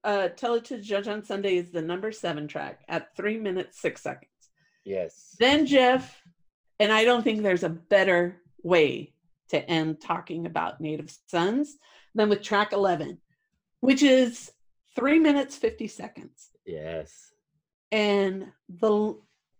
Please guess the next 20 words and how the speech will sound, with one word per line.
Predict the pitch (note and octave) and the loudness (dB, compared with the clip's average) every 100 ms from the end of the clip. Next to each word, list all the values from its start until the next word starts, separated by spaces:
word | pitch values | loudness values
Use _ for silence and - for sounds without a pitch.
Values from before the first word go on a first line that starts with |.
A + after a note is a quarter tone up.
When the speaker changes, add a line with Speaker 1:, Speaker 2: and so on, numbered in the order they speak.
| - - _ _ _ _ _ _ | -20 -20 _ _ _ _ _ _
Speaker 1:
if | F3 G#3 | -12 -8
I'm | F#3+ G3 | -8 -6
right, | A#3 | -4
it's | A#3+ - - | -4 -8 -8
the | F#3+ | -2
longest. | E3+ F#3 G3 A3+ A3 G3+ F3+ - _ _ _ _ _ _ _ _ _ _ _ _ _ _ _ _ _ | -2 0 -2 -2 -4 -4 -6 -10 _ _ _ _ _ _ _ _ _ _ _ _ _ _ _ _ _
Speaker 2:
I | G#2+ | -18
think | - D3+ | -16 -14
you're | F3+ B2 | -8 -2
right. | G#2+ C#3 E2+ - | -2 -2 -6 -6
Speaker 1:
No, | B3 G#3 D3+ - | 0 2 0 -4
no, | G#3 G3 D3 D3 - | -2 0 0 -4 -4
Speaker 2:
No? | B2+ | -2
Speaker 1:
no. | D#3+ - | -2 -4
Th-, | - - | -8 -4
uh, | F#3+ - | -4 2
there's | G3 F#3 | 0 0
one | G#3 A3 A3+ | -2 -2 -2
song | A3 A3 G3+ | -2 -2 0
that's | G3 F3+ - | -2 -6 -8